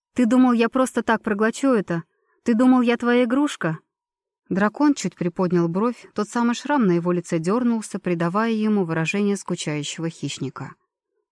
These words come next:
«По сути, да. Разве не очевидно?» Я рванула руку к пальцу. Помолвочное кольцо — тяжёлое, холодное золото с рубином,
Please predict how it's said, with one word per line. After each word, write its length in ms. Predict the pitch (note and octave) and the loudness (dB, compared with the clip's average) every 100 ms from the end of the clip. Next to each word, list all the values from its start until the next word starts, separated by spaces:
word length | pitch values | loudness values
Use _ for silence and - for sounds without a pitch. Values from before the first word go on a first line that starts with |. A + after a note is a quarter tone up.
| _ _ | _ _
«По 120 | D#3 | -6
сути, 360 | C#3+ D#3 - G3 | -4 -4 -2 -2
да. 300 | E3 D3+ D#3 - _ _ _ _ _ | 0 -2 -6 -12 _ _ _ _ _
Разве 460 | E3+ E3+ E3 E3+ F3 | -2 0 0 0 2
не 140 | F3+ | 4
очевидно?» 720 | F3 - F#3+ F#3 A3 E3+ C#3+ - _ _ _ _ _ _ _ | 2 0 0 0 0 0 -4 -8 _ _ _ _ _ _ _
Я 180 | F3 G#3+ | -2 0
рванула 480 | C4 G3 G3 F#3+ F#3 | 2 2 2 2 0
руку 220 | G#3+ A3 | -2 -4
к 100 | - | -6
пальцу. 540 | - D#3+ C#3 - C3+ - _ _ _ _ _ | -4 -4 -4 -10 -14 -16 _ _ _ _ _
Помолвочное 680 | - F#3+ A3+ A#3 A3 - G#3 | -2 2 2 0 -4 -2 -2
кольцо — 520 | G3 G#3 G#3 - B3+ C4 _ _ | -2 -4 -4 -4 -4 -4 _ _
тяжёлое, 560 | F#3 F3+ A#3 A#3+ E3 | -4 0 0 0 -2
холодное 520 | D#3 F#3 A#3+ B3 A#3 | -2 -2 0 0 0
золото 400 | A3 B3 A#3+ A#3 | 0 -2 -2 -2
с 120 | A3+ - | -4 -2
рубином, 540 | A3+ G3 F3 C#3+ C#3 | -4 0 0 0 -2